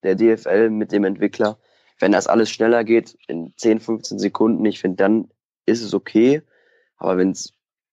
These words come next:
die ganze Saison über so lange dauert wie jetzt, dann finde ich, kann man's auch eigentlich lassen, weil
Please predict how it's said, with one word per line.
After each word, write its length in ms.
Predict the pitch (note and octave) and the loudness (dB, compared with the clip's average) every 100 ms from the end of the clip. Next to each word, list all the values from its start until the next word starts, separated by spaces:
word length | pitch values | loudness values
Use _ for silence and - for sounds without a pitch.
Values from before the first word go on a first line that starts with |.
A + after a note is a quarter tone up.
| _ - | _ -4
die 100 | G3 | 0
ganze 320 | G#3 B2 B2 | 2 2 2
Saison 260 | G#2 G#2 A2+ | 2 2 2
über 400 | G#2+ - - G2 | 0 -4 -2 0
so 120 | F#2+ | 2
lange 220 | G2+ G2+ | 0 0
dauert 280 | G2 G2+ - | 2 0 0
wie 80 | F2 | -2
jetzt, 260 | G2 - - | -2 -2 -10
dann 140 | F2 | -12
finde 320 | - D#2+ E2 | -6 -4 -4
ich, 280 | - - - - | -6 -12 -16 -6
kann 120 | - | 0
man's 160 | E2 - | 2 0
auch 120 | - | 2
eigentlich 280 | E2+ F2 E2 | 2 2 2
lassen, 300 | E2+ D#2+ D2+ | 0 0 0
weil 260 | C#2+ C2 | 0 -2